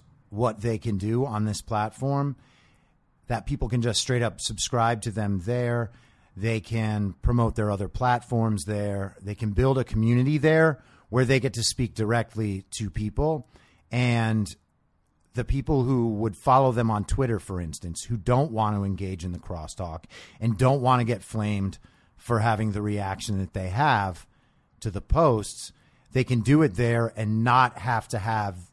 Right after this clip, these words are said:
the distraction and noise and constant negativity that the social media platforms enable. So I hope that more, uh, people who are talking about these issues will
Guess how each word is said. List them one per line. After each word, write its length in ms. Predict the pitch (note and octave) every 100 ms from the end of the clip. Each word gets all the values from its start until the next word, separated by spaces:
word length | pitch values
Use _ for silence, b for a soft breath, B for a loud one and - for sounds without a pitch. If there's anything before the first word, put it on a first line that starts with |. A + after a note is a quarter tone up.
| A#2
the 480 | G#2+ G2+ G2 F#2 - b b b b b -
distraction 800 | A#2+ - B2+ A2+ A#2+ - A#2 G#2 G2+
and 260 | A2 G#2+
noise 680 | A2+ A#2+ A2 E2+ F2 F2+ - b b b b -
and 480 | A2 A2 G#2+ G#2 G2 - _ -
constant 420 | B2 A#2+ A2+ A2+
negativity 560 | A2+ A2 G2+ B2+ G#2 G2
that 140 | G2
the 60 | -
social 380 | - A#2 - G2
media 340 | G#2+ A#2+ A2+
platforms 560 | F2+ G2+ F2 - F2 E2
enable. 460 | F2 A2 G2 A#1 - b b b b b
So 280 | - B2 A2
I 140 | A#2+
hope 260 | A2 A2+ F#3+
that 140 | F3+
more, 480 | G#2 B2+ C#3 A#2 -
uh, 520 | A2 G#2 F#2+ F#2 F#2 - _ _
people 300 | B2 A2+ G#2
who 160 | G2 G#2
are 60 | F#2+
talking 380 | A#2 G#2+ G2 F#2+
about 300 | F#2 F2+ -
these 200 | F2+ F#2+
issues 460 | - G2 F2 - b b b b -
will 440 | A2+ G#2+ G2 F#2